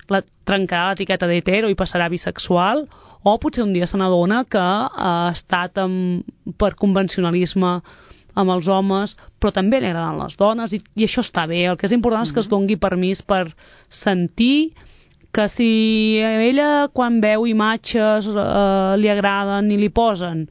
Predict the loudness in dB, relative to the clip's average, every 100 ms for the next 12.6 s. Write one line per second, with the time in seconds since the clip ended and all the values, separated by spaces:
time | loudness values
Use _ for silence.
0 | -14 -20 -4 -2 2 2 2 2 0 0
1 | -2 0 0 2 2 0 0 -2 -2 -4
2 | -4 0 4 4 2 -2 -4 -2 0 -2
3 | -4 -6 -4 -2 0 -2 0 0 2 2
4 | 0 0 -2 -4 -4 0 2 4 4 4
5 | 2 0 -2 -4 -2 0 0 0 -2 -6
6 | -6 -4 -2 -2 -2 0 0 -2 -4 -4
7 | -4 -2 -2 -2 -8 -20 -20 -20 -20 -8
8 | 0 2 2 0 -2 -4 -4 -6 -6 -6
9 | -6 -6 -10 -14 -12 -10 -8 -8 0 2
10 | 4 2 2 0 0 0 0 2 2 2
11 | 2 2 0 2 2 2 0 -4 -8 -6
12 | -6 -8 -8 -6 -6